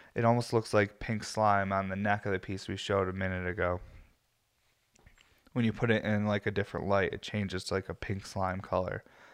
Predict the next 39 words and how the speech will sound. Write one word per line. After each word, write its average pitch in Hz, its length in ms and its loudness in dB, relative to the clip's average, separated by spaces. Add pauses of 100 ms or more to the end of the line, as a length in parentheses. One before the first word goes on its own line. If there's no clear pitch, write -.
(360)
That's 98 160 2
probably 101 220 6
the 92 80 2
closest - 380 -2
color 95 180 0
I'd 85 160 0
say 87 160 0
it 82 80 -2
is, 80 160 -2
'cause - 160 -8
it's, 90 140 -6
like, 92 160 -2
fumy 98 400 -2
like 101 220 -2
that, 98 360 2 (400)
and 95 100 -4
it 92 40 0
goes, 98 180 0
like, 95 160 0
a - 60 4
pinkish 92 640 -4
purple. - 520 -6
It's - 100 -18
beautiful. 92 560 -4 (720)
And 104 160 4
then 107 180 6
the 107 80 4
neck 104 680 6
and 117 140 2
the 104 80 6
foot 120 440 6 (120)
are 110 100 4
this 101 200 0
color 107 400 4
called 98 400 2
Zen 98 580 2
from 98 220 -4
Glass 98 320 4
Alchemy. 117 540 0